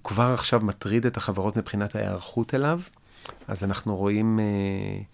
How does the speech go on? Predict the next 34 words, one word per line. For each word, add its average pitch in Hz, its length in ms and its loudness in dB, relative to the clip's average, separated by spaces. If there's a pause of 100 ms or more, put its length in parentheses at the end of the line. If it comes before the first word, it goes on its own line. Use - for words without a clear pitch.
(360)
אנחנו 95 160 -8
רואים 110 140 0
שיש - 220 -4
הרבה 98 240 -4
באמת, 101 420 -2
אה, 98 120 -4
שאילתות 107 680 -4
על 95 160 -4
ה-, 95 360 -6 (640)
על 101 160 -4
הנושא 98 340 -4
הזה. 95 280 -6 (340)
אבל 101 140 -2
זה, 101 140 0 (760)
בסדר, 143 220 0
אבל 101 100 2
זה 101 140 0
גם 110 120 4
מה 107 80 4
שיפה, 110 420 2
זאת - 100 -2
אומרת, 95 280 -4
ה-, 101 120 -4 (180)
אנחנו, 117 520 -2 (360)
אנחנו 113 300 0
למעשה 107 300 0
נותנים 110 300 0
שירות, 107 400 -4
אנחנו 98 540 -6 (460)
משרתים 120 560 0
את 117 140 -4
ה-, 95 580 0 (320)
את - 120 -14
הדרישה, 101 600 2